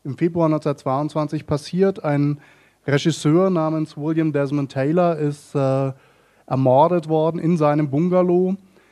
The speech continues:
In meiner Geschichte wird Hardy Engel, dieser deutsche Privatdetektiv, der sich um Hollywood-Fälle kümmert und ein gescheiterter Schauspieler ist,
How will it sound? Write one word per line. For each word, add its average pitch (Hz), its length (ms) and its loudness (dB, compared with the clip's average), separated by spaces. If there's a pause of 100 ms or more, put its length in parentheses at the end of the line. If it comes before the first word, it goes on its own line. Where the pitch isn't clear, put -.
(200)
In 139 60 -2
meiner 139 260 2
Geschichte 160 720 -2
wird 147 220 -2
Hardy 139 300 -2
Engel, 165 300 -2
dieser 156 240 -4
deutsche 143 280 -8
Privatdetektiv, 156 920 -6
der 147 140 -2
sich 139 180 -8
um 135 140 -4
Hollywood-Fälle 151 680 0
kümmert 156 640 -2 (380)
und 135 160 -10
ein 143 100 -4
gescheiterter 151 640 -4
Schauspieler 143 720 -4
ist, 165 300 -12